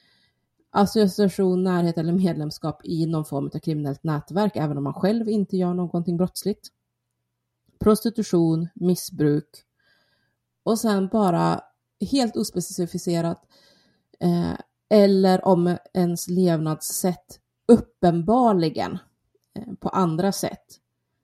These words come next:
då är i, i strid med svenska värderingar, det svenska samhället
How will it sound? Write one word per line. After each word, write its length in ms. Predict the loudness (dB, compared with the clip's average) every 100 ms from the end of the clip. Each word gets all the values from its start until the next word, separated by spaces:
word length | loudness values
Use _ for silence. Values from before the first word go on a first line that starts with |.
| _ _
då 440 | 0 2 2 0 -4 -6
är 460 | 0 2 2 0 -4 -10 _ _ _ _ _ _ _ _ _ _ _ _ _ _
i, 400 | -10 -8 -6 -8 -10 -12 -16 -18 -20 _ -20
i 180 | -8 -6
strid 640 | -2 0 2 2 0 -2
med 560 | -6 -4 -4 -6 -8 -12
svenska 500 | -4 -2 -2 -6 -8
värderingar, 840 | -6 -4 -2 -2 -4 -4 -6 -8 -12 _ _ _ _ _ _ _ _ _
det 160 | -6 -2
svenska 440 | -2 -2 -4 -6
samhället 840 | -4 -4 -4 -4 -6 -6 -8 -10